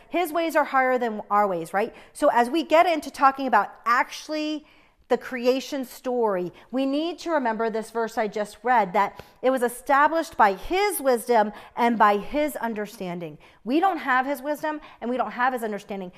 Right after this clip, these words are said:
so we're not gonna fully get it, even with the Bible that we have.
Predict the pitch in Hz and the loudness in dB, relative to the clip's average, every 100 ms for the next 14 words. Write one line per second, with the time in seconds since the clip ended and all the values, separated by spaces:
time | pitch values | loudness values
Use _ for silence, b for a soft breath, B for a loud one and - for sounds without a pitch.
0 | b - 254 262 262 233 208 240 233 208 | b -2 0 0 -2 -4 -6 -6 -4 -2
1 | 180 160 - _ _ - 233 254 233 233 | -4 -4 -10 _ _ -8 -6 -4 -6 -6
2 | 170 160 180 185 180 175 165 160 | -2 0 0 -4 -6 -8 -10 -10